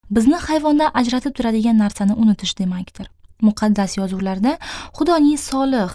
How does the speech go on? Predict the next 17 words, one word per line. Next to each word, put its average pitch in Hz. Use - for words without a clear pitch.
kishilarning 233
donishmandligi 214
hamisha 214
o'zining 254
kuchli -
va 214
ma'naviy 208
jilosiga 190
egadir. 190
U 226
pok, 202
sevguvchi 254
va 240
mehribon 233
donishmandlik 226
sifatida -
qaraladi. 185